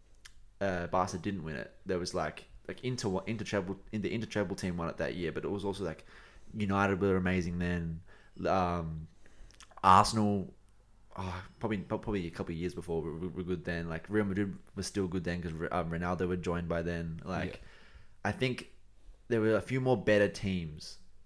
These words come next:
Speaker 2: In the mix
Speaker 1: in
Speaker 2: at
Speaker 1: the
Speaker 2: that
Speaker 1: mix
Speaker 2: point
Speaker 1: at
Speaker 2: in
Speaker 1: that
Speaker 2: time.
Speaker 1: point of time.
Speaker 2: Yeah.
Speaker 1: But I, I think, I think, I think if those two teams, with, I would personally have Barcelona, that Barcelona team slightly ahead, but, and then it's, like, a bit of a gap, and then you can talk about the City this year, um, you know, the, the,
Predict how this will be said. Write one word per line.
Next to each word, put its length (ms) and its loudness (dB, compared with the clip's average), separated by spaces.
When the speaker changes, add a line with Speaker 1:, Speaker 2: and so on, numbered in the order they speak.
Speaker 2:
In 160 -4
the 80 -2
mix 360 -6
Speaker 1:
in 100 -6
Speaker 2:
at 80 2
Speaker 1:
the 60 2
Speaker 2:
that 40 0
Speaker 1:
mix 200 0
Speaker 2:
point 80 -2
Speaker 1:
at 40 2
Speaker 2:
in 60 2
Speaker 1:
that 140 4
Speaker 2:
time. 80 -8
Speaker 1:
point 180 0
of 40 -6
time. 280 -6
Speaker 2:
Yeah. 160 -6
Speaker 1:
But 260 10
I, 200 8
I 160 6
think, 200 2
I 60 8
think, 220 4
I 100 8
think 180 6
if 140 4
those 320 10
two 200 6
teams, 460 2
with, 180 0
I 140 8
would 260 4
personally 320 4
have 180 2
Barcelona, 360 2
that 200 4
Barcelona 360 2
team 240 -4
slightly 340 2
ahead, 160 2
but, 300 -2
and 120 2
then 80 2
it's, 140 0
like, 80 -2
a 140 -12
bit 100 4
of 80 2
a 60 0
gap, 480 2
and 100 -4
then 140 -4
you 80 -6
can 100 -16
talk 100 -2
about 180 -4
the 60 -4
City 360 -2
this 260 -6
year, 320 -2
um, 380 -4
you 140 0
know, 160 -2
the, 260 -4
the, 100 -6